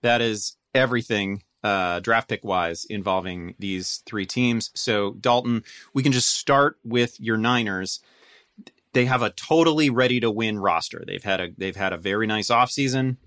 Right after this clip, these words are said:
Um, they have obviously still an elite defense. They have great skill players. Everything is in place. Um,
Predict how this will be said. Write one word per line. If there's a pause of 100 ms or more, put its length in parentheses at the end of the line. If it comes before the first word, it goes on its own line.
(120)
Um, (120)
they
have
obviously
still
an
elite (120)
defense.
They
have
great
skill
players. (720)
Everything
is
in
place.
Um,